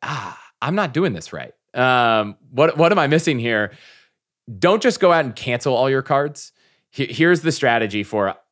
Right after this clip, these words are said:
I realize my card isn't optimal. So one, call the issuer. If it has an annual fee, you can of-, often call the issuer, call Amex, call Chase and say, "Hey, like,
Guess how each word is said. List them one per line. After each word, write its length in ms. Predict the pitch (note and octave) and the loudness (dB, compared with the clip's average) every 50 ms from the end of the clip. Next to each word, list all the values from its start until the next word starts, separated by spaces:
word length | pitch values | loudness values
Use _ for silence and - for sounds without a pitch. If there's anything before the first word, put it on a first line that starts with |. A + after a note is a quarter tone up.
| _ _ - - - | _ _ -12 -6 -2
I 80 | B2+ | 0
realize 400 | C3 C3 C3+ C3+ C3 B2+ A#2+ G2+ | 2 2 4 4 4 2 2 0
my 120 | A#2 A2+ G#2 | -2 -4 -4
card 280 | - - A2+ G#2+ G2+ | -2 0 0 0 0
isn't 180 | G2 F#2 F#2 F#2+ | 0 -4 -6 -6
optimal. 480 | F2 F2 E2+ - - D#2+ C#2+ G#1 - _ _ _ _ _ | -8 -8 -8 -10 -12 -16 -16 -18 -20 _ _ _ _ _
So 160 | - - A2 G#2+ | -10 -6 -4 0
one, 460 | B2+ D#3 E3+ D#3+ D#3 D3+ D3 D3 D3 - _ _ _ _ _ _ _ _ - | 2 4 4 4 4 2 0 -2 -6 -10 _ _ _ _ _ _ _ _ -2
call 300 | - D3+ D#3 D#3+ E3 D#3+ | 2 4 6 6 6 4
the 120 | D#3 C#3+ | 4 2
issuer. 600 | B2+ A#2+ - C#3+ C3+ B2+ B2+ B2 A#2+ B2 A#2+ - - | 0 0 -2 0 2 2 4 4 4 2 2 0 -4
If 160 | B2 A#2 - | -8 -6 -4
it 120 | C3+ B2+ C3+ | -2 0 0
has 160 | F3 E3+ D3+ | 0 0 0
an 80 | D3 | 0
annual 260 | C#3 C3+ C3 B2+ A#2 G#2+ | -2 -2 -2 -2 -2 -4
fee, 300 | - B2+ A#2+ A#2 A2+ A2+ | -4 -4 -2 -2 -2 -4
you 160 | A2 A2+ G#2 | -4 -8 -6
can 100 | - B2 | -2 0
of-, 220 | B2 B2 B2 B2 - - | 0 0 -2 -4 -2 0
often 280 | C#3 C#3+ C#3 - C3 | 0 0 0 -2 -6
call 200 | A2+ - B2+ B2 | -2 0 2 2
the 100 | B2 A#2 | 2 2
issuer, 240 | A2 G#2 - A2 G#2 | 0 -2 -2 -4 -6
call 180 | - B2 A#2+ A2+ | -2 -2 -2 0
Amex, 320 | A#2+ A2+ A2 G#2+ G2+ - | 0 -2 -2 -4 -4 -4
call 120 | - A2+ G#2+ | -4 -4 -2
Chase 220 | - A#2 G#2+ G2 | -2 -4 -4 -4
and 60 | - | -6
say, 100 | - G#2+ | -12 -12
"Hey, 440 | G#2+ B2 F3 F3 E3+ E3 D#3 D3+ C#3+ | -10 -10 -8 -6 -4 -4 -4 -4 -6
like, 240 | C3 A#2+ A2 _ | -8 -10 -12 _